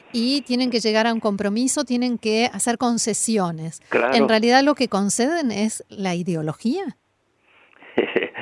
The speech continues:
Speaker 2: Es exactamente eso, la ideología muere, no existe ideología. Un partido tiene una línea política, digamos, el propio, el propio ese que creó la, la crisis,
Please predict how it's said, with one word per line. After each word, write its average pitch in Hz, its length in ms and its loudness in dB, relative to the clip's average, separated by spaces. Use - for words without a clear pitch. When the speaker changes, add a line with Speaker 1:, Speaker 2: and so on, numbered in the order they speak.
Speaker 2:
Es - 500 0
exactamente 165 840 2
eso, 117 220 0
la 113 100 2
ideología 131 500 2
muere, 180 540 2
no 139 100 4
existe 156 400 2
ideología. 156 640 4
Un 139 100 0
partido 156 440 2
tiene 151 240 4
una 135 180 2
línea 143 220 4
política, 127 640 0
digamos, 120 360 2
el 127 100 4
propio, 135 500 0
el 123 220 0
propio 127 420 2
ese 131 220 2
que 120 140 2
creó 123 280 4
la, 113 240 0
la 117 160 0
crisis, 82 540 -2